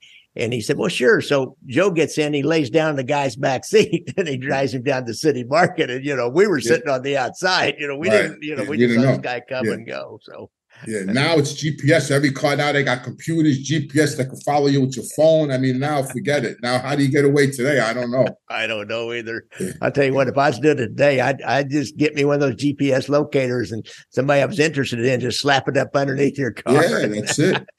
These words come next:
Speaker 2: That's it.
Speaker 1: <laughs> Watch it from the office. <laughs>
Speaker 2: Yeah, you can watch it from the satellites now.
Speaker 1: Watch it from the satellite. Hell, you
Speaker 2: Mm-hmm.
Speaker 1: could get a drone and follow you around. <laughs>
Speaker 2: Yeah. You know, I, I,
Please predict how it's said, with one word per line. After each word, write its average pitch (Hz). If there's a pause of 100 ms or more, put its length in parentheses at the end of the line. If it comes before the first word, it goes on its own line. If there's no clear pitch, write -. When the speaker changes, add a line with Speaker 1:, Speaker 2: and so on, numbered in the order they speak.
Speaker 2:
That's 104
it. 131
Speaker 1:
<laughs> -
Watch 151
it 151
from 147
the 147
office. 156 (160)
<laughs> -
Speaker 2:
Yeah, 139 (180)
you 120
can 120
watch 135
it 143
from 139
the 123
satellites 127
now. 127
Speaker 1:
Watch 143
it 160
from 143
the 139
satellite. 135 (320)
Hell, 160
you 160
Speaker 2:
Mm-hmm. 147
Speaker 1:
could 135
get 151
a 123
drone 151
and 123
follow 147
you 143
around. 139
<laughs> 156 (340)
Speaker 2:
Yeah. 196 (260)
You 135
know, 147
I, 156 (100)
I, 190